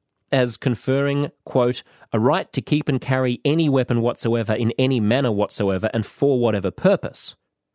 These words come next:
The court gave examples of laws that it would consider presumptively lawful, such as A, prohibiting firearm possession by felons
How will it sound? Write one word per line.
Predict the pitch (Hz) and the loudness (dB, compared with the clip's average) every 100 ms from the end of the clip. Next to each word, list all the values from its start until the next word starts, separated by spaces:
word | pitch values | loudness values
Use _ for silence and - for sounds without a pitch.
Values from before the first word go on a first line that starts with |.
| _ - - - _ | _ -20 -20 -20 _
The | 123 | -6
court | - 165 165 | 2 2 2
gave | 147 | 0
examples | 135 123 147 170 113 95 | 0 0 0 0 -2 -2
of | 107 | 0
laws | 113 127 131 117 | 2 2 0 0
that | 117 | -2
it | 151 | 0
would | 123 117 | 0 0
consider | 120 113 131 113 104 - _ | -2 0 0 0 -2 -8 _
presumptively | - 120 151 151 127 110 | -4 0 0 0 -2 0
lawful, | 101 98 87 - 67 _ - | 0 -2 -4 -10 -12 _ -16
such | - 131 - | -4 -4 0
as | 123 120 113 _ - | -2 -2 -6 _ -4
A, | 135 90 - _ _ _ _ _ _ _ _ | -2 -2 -8 _ _ _ _ _ _ _ _
prohibiting | - 139 147 143 | -2 0 2 0
firearm | 120 131 131 127 120 | 0 -2 0 -2 -2
possession | 113 113 110 113 | -2 -2 -2 -2
by | 107 107 | -2 -4
felons | - 127 151 202 277 - | 0 0 0 -2 -4 -8